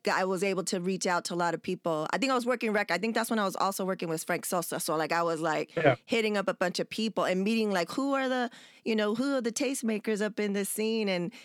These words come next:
Speaker 1: it was
Speaker 2: Yeah.
Speaker 1: fascinating. And it was like, I don't know, it was just, like, people are like,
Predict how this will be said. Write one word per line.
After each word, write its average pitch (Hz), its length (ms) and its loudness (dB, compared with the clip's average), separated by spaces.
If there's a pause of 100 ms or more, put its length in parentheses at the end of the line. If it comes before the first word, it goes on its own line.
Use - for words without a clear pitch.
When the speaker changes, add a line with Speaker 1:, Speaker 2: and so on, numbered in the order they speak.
(140)
Speaker 1:
it 226 100 2
was 214 140 8
Speaker 2:
Yeah. 135 60 8
Speaker 1:
fascinating. 202 680 2
And 185 140 2
it 190 80 2
was 190 220 -2
like, 180 360 0 (540)
I 320 60 2
don't 339 100 -2
know, 320 100 2
it 277 60 2
was 262 140 -2
just, 262 180 -2
like, 226 140 -2
people 233 200 -2
are 220 60 0
like, 196 240 -2